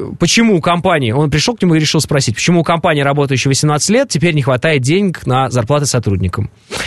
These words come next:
"Расскажите, сколько всего работает человек в ресторанах холдинга? С-,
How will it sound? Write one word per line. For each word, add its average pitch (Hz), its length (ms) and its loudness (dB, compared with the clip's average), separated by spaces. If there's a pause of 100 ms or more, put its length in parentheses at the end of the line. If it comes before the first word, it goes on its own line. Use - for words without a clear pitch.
(360)
"Расскажите, 190 800 0
сколько 233 300 0
всего 175 260 2
работает 165 380 0
человек 156 260 0
в 156 40 0
ресторанах 143 460 0
холдинга? 104 420 2
С-, - 140 -6